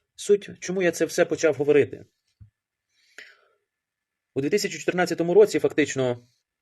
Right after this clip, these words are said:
нашими руками було відсунуто проросійську владу, проросійського президента, який втік, здав країну. Ви знаєте, він же ж приймав присягу як президент.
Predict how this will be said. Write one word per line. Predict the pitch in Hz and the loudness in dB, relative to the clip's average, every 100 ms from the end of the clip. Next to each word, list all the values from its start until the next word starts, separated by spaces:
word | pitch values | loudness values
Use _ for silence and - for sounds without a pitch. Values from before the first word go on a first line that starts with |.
| _ _ _ _ _ _ | _ _ _ _ _ _
нашими | 131 127 123 | 0 0 2
руками | 120 143 135 | 2 2 2
було | 120 117 | 0 -2
відсунуто | 110 - 123 110 | -2 -4 -4 -2
проросійську | 107 117 113 123 107 117 | 0 2 0 -4 -6 -4
владу, | 123 147 113 107 - _ | 0 2 2 -2 -6 _
проросійського | - 113 110 139 - 107 | -4 -4 -2 -4 -2 -2
президента, | 104 110 113 139 120 107 - _ _ _ _ _ _ _ | 0 0 0 0 0 -2 -4 _ _ _ _ _ _ _
який | - 104 | -10 -6
втік, | 110 202 202 - | -4 -4 -8 -10
здав | - 110 113 | -2 2 4
країну. | 117 135 170 117 107 _ _ _ _ _ _ _ _ _ _ _ _ _ _ _ _ _ | 2 -2 -4 -6 -10 _ _ _ _ _ _ _ _ _ _ _ _ _ _ _ _ _
Ви | 113 | -10
знаєте, | 135 180 127 113 - - | -6 -2 0 -2 -6 -8
він | 127 139 110 | -4 -2 0
же | 131 | -2
ж | 131 - - | -2 -12 -4
приймав | 127 131 110 | -2 0 -2
присягу | 123 170 135 101 _ | 0 0 0 -4 _
як | - | -12
президент. | - 104 110 101 101 | -6 -4 -4 -6 -8